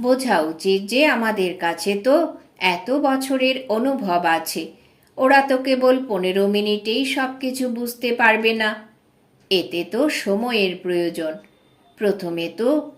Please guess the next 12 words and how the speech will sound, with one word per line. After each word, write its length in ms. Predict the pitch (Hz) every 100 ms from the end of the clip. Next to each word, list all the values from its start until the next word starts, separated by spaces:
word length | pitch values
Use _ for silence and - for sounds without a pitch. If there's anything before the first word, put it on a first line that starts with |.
| _
এক 300 | 196 208 285
সেকেন্ডের 720 | - 254 247 247 233 233 226 226
কথা 360 | 226 180 - 196
শোনানো 520 | 196 196 180 180 175
হয়। 320 | 175 170 160 190 - _ _ _ _ _ _ _
অসীম 460 | 220 208 208 180 170
জগতের 600 | 175 180 180 175 190 202 -
পিতা, 440 | 220 220 240 302 - - _ _ _ _
যিনি 320 | 240 269 277 269
দুঃখ 380 | 254 269 -
হর্তা 640 | 269 202 170 170 - 214 226
সুখকর্তা, 1000 | - 240 254 240 240 240 - 269 330